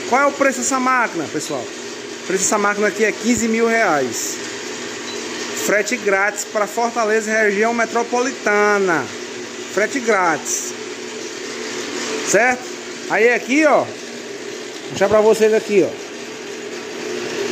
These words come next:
A gente tem que desligar aqui, ó. Ó.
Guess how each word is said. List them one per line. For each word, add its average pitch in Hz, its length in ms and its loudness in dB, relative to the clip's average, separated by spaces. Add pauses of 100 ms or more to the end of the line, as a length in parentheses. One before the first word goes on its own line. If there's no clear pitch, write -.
(2000)
A - 80 0
gente 143 140 2
tem 165 100 4
que 165 60 0
desligar 180 380 6
aqui, 165 300 2
ó. - 1600 -4
Ó. 143 160 6